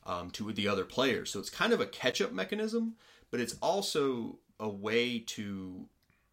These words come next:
decide who really needs to go first this round, and how much can you stand giving money to other players who are gonna have it going into the next phase,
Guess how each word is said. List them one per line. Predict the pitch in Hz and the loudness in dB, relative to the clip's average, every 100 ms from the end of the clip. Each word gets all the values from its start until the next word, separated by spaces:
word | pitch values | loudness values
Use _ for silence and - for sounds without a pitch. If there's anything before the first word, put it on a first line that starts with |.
| - - _ _ | -20 -20 _ _
decide | - - 135 120 | -6 0 0 0
who | - - 160 | -6 -10 -6
really | 143 127 139 131 | -2 2 4 2
needs | 120 117 - | 0 -2 -4
to | |
go | 101 95 | -4 -6
first | - 95 95 - | -4 -4 -4 -6
this | 87 - | -8 -8
round, | 95 92 90 90 - - _ _ | -6 -8 -8 -14 -18 -20 _ _
and | 95 92 90 87 - | -4 -4 -6 -10 -12
how | - 107 123 | -2 2 2
much | 120 113 - - | 2 0 -2 -6
can | 107 | -6
you | 98 90 | -4 -4
stand | - 104 104 95 90 | -4 -2 -2 -4 -4
giving | 92 98 98 92 - | -4 -2 -2 -4 -8
money | 101 98 101 | -4 -2 -2
to | 87 - - | -4 -10 -4
other | 95 101 92 | -2 -2 -2
players | - 110 101 87 | -2 0 0 -4
who | - | -4
are | 110 | -2
gonna | 104 90 | -2 -2
have | - 147 170 | -6 -4 -2
it | 156 - 98 | -2 -4 0
going | 117 123 117 | 2 2 2
into | 117 113 110 | 0 0 -4
the | 101 | -6
next | 98 104 - - | -4 -4 -6 -4
phase, | 101 98 151 170 | 0 0 0 -6